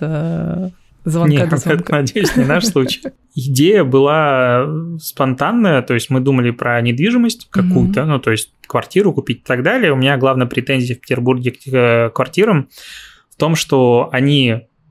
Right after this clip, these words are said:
Speaker 2: странные. Ну, то есть или это какой-нибудь Кудрово и вот иже с ним, там, где человейники,
Speaker 1: Мгм.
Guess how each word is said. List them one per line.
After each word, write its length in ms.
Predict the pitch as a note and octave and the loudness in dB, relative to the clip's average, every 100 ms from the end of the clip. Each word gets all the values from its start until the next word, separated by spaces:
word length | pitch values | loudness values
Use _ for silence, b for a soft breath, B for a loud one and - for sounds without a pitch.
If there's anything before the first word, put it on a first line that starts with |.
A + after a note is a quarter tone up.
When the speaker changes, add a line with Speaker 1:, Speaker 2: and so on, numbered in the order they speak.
| _ | _
Speaker 2:
странные. 720 | - - C3+ B2+ A#2 G#2+ G#2 C#3+ | -14 -6 -2 0 0 -2 -4 -4
Ну, 160 | C3+ | -2
то 120 | C3 | 0
есть 180 | A#2+ - | 0 0
или 180 | D3+ D3+ | 2 2
это 360 | C3+ - A#2+ A2 | 2 0 -2 -2
какой-нибудь 640 | - C3+ B2 A#2 A#2 A2+ - | -4 0 2 2 -2 -4 -6
Кудрово 640 | - D3+ C3+ A#2+ A2+ A2+ | 0 2 2 2 2 0
и 160 | - B2 | -2 -2
вот 240 | B2 B2 | 0 0
иже 240 | D#3 B2+ B2+ | 0 0 0
с 100 | - | 0
ним, 300 | G#3+ C#4+ D4 - | 2 2 0 -6
там, 220 | A#2 A#2 | -2 -2
где 460 | A#2 A#2+ A2+ A2+ A#2+ | 0 0 0 -2 -4
человейники, 1040 | - C3 E3 A#3+ A3 G3 - F3 E3+ D3 | -2 0 4 4 2 0 0 2 4 2
Speaker 1:
Мгм. 380 | - F#3 F#3 G3 | 2 2 0 -2